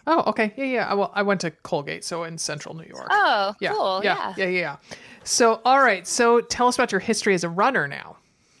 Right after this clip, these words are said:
Speaker 2: My history as a runner. So I've always been active. In middle school, I ran a couple seasons of cross country, but then in high school, I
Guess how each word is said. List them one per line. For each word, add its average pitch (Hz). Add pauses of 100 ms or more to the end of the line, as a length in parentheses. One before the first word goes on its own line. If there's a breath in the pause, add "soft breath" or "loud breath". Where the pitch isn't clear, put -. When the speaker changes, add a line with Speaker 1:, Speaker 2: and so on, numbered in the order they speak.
(1500 loud breath)
Speaker 2:
My 254
history 339
as -
a 359
runner. 226
So 349
I've 330
always 440
been 320
active. 202
In 214
middle 254
school, 240
I 180
ran 208
a 196
couple 214
seasons 214
of 190
cross 208
country, 190 (420 loud breath)
but 214
then 214
in 202
high 220
school, 214
I 170